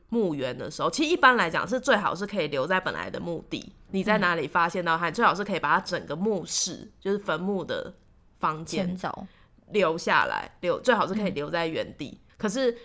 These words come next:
Speaker 1: 例如说有时候会有盗墓者啊，或者是周围你有时候已经挖到什么东西已经破坏了，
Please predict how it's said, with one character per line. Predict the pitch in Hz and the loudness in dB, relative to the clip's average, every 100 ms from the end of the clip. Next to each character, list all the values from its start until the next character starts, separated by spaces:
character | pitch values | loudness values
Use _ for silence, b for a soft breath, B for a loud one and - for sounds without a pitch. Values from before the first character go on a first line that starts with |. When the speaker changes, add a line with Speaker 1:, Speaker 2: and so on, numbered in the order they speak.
| B | B
Speaker 1:
例 | 254 | -2
如 | 220 | 0
说 | 202 208 | 2 2
有 | 180 | 2
时 | 160 | 4
候 | 185 | 2
会 | 208 | 4
有 | 156 | 2
盗 | 190 165 | 4 2
墓 | 160 165 | 2 -8
者 | - 107 | -6 -4
啊， | 69 - | -2 0
或 | 214 | 2
者 | 185 | 2
是 | 208 202 | 0 -2
周 | 202 180 | 2 2
围 | 165 135 | 2 -4
你 | 175 | -4
有 | 170 | -2
时 | 190 | 0
候 | 165 | -2
已 | |
经 | 175 180 | -2 -2
挖 | 175 170 | 4 4
到 | 180 | 4
什 | 185 | -2
么 | 160 | -4
东 | 175 | -4
西 | |
已 | 151 | -2
经 | 190 190 - | -4 -6 -8
破 | - 214 156 | -2 0 2
坏 | - 151 80 | 2 2 2
了， | - | -6